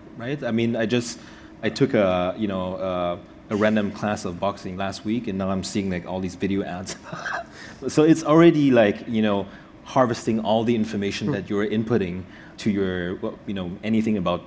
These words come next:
Speaker 1: you know, that is chatting, it's tracking where you are, it's even predicting what you're going to do next, right? And it's, I would say in some cases, pretty accurate. It's feeding you with things that you find interesting,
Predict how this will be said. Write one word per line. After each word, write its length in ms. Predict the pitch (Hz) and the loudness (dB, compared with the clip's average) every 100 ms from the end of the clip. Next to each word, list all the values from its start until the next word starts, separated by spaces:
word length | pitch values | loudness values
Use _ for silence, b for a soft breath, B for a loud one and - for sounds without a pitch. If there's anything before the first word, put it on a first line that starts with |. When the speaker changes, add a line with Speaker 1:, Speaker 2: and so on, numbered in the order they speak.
| - | -10
Speaker 1:
you 80 | 98 | -10
know, 100 | 71 | -8
that 160 | - 98 | -6 -6
is 160 | 90 | -6
chatting, 460 | - 123 101 101 98 | -2 0 0 0 -4
it's 180 | 90 - | -8 -8
tracking 400 | - 107 110 101 | -4 -4 -2 -2
where 140 | 98 | -2
you 180 | 95 92 | -2 -2
are, 300 | 90 92 92 B B B | -2 -2 -4 B B B
it's 180 | 131 175 | 0 2
even 200 | 151 139 | 2 2
predicting 760 | - 127 131 151 - 92 90 | 4 6 6 4 2 -6 -4
what 180 | 101 101 | -2 0
you're 160 | 104 101 | 0 2
going 240 | 107 104 | 2 0
to 120 | 104 107 | 0 -2
do 140 | 98 | 0
next, 580 | 95 117 - - - - - | 0 -2 -4 -12 -12 -16 -14
right? 180 | - 98 | -8 -6
And 100 | 107 | -4
it's, 280 | 101 - - - 113 - | -6 -8 -14 -14 -14 -10
I 80 | |
would 140 | - 269 | -8 -2
say 140 | 160 | 0
in 120 | 113 | 0
some 220 | 101 127 120 | 0 -4 -2
cases, 260 | 104 92 | -2 -4
pretty 280 | 87 135 95 | -4 -4 -2
accurate. 380 | 92 - 69 101 - B B B B - | -4 -6 -10 -12 -16 B B B B -6
It's 200 | 113 - | -6 -4
feeding 400 | - 160 147 131 | 0 4 6 6
you 140 | 117 | 4
with 140 | 113 107 | 2 0
things 280 | 104 104 104 | 0 -2 -2
that 120 | 98 | 0
you 120 | 107 | 0
find 320 | - 113 95 | 0 -2 -2
interesting, 640 | 98 107 - 117 - 139 | -2 -4 -4 -8 -6 -6